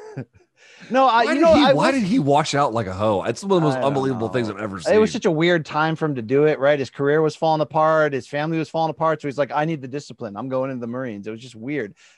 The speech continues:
Speaker 1: Um, you know, in hindsight, Luke, I almost entered the Army National Guard in, in mid-college to be able to have college paid
Speaker 2: Is that right?
Speaker 1: for. Yeah. It, it, uh,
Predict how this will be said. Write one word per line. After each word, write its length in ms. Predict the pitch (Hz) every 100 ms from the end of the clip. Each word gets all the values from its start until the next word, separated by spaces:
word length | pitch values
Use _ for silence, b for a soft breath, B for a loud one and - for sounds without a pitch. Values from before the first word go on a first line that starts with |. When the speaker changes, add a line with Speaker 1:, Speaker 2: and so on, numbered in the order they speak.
| b
Speaker 1:
Um, 320 | 185 196 180 b b b
you 80 | 202
know, 140 | 240
in 40 | 226
hindsight, 480 | 190 233 233 262 202
Luke, 280 | 214 220
I 140 | 185 202
almost 300 | 214 208 208
entered 300 | 208 214 175
the 220 | 196 190
Army 260 | 180 190 185
National 380 | 180 180 185
Guard 400 | 170 170 170 170
in, 120 | 165 156 -
in 120 | 147
mid-college 840 | 156 160 - 160 160 165 156 -
to 100 | 151
be 140 | 127 147
able 180 | 139
to 120 | 135 135
have 300 | 135 135 123
college 340 | 147 139 127
paid 120 | -
Speaker 2:
Is 60 | 127
that 120 | 127
right? 200 | 123 160
Speaker 1:
for. 220 | 202 127 _ _ _ _
Yeah. 440 | - 170 165 143 127
It, 520 | 131 147 123 131 147 -
it, 20 |
uh, 280 | 170 165 160